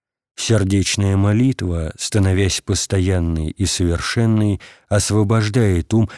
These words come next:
от тяжкого ига греховных помыслов. Эту тяжесть берёт на себя Господь, сказавший: "Приидите ко мне, все труждающиеся и обременённые,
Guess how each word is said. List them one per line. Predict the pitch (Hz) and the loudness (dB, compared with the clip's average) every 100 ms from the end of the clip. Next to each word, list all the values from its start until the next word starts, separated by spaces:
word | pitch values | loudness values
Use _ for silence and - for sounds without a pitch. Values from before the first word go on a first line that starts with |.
| - | -4
от | 101 - | -4 -2
тяжкого | - 127 127 - 92 | 0 0 0 0 0
ига | 90 98 92 95 | 2 2 0 0
греховных | 85 92 82 98 85 90 - | 0 0 0 -2 0 -2 -2
помыслов. | - 95 80 78 - 73 _ _ _ _ _ _ _ - | 0 0 0 -4 -10 -14 _ _ _ _ _ _ _ -2
Эту | 104 98 98 | 0 2 0
тяжесть | - 139 123 123 110 - | 2 2 2 2 -2 -4
берёт | 95 104 117 113 | 0 2 2 2
на | 117 | 0
себя | - 107 110 101 | 0 -2 0 0
Господь, | 113 - - 107 85 - | 0 -2 -2 -2 -2 -4
сказавший: | - 85 90 101 - 98 90 - _ _ _ | -6 -2 0 -2 -2 -2 -2 -6 _ _ _
"Приидите | 104 107 107 104 120 120 107 | 2 4 4 2 2 2 0
ко | 95 107 | -2 0
мне, | 110 110 78 - _ _ | 2 2 0 -8 _ _
все | - 110 92 | -2 0 0
труждающиеся | 101 92 76 90 107 107 90 - 90 82 - 82 | 0 0 0 0 0 2 0 -2 -2 -4 -6 -8
и | 78 101 | -6 -2
обременённые, | 95 87 92 95 98 101 87 78 71 65 | 0 2 2 2 4 2 2 -2 -6 -12